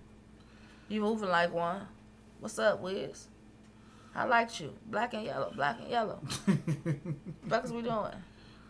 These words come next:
Speaker 1: Get your shit together. Put some fucking clothes on.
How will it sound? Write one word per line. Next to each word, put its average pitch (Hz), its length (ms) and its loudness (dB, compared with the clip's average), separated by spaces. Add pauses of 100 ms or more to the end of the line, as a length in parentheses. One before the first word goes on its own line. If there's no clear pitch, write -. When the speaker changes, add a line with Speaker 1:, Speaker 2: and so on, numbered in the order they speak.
(1500)
Speaker 1:
Get 120 100 -8
your 175 80 -4
shit 202 200 0
together. 156 400 -2 (560)
Put 202 140 -2
some - 100 -12
fucking 160 260 -2
clothes 147 340 -4
on. - 200 -12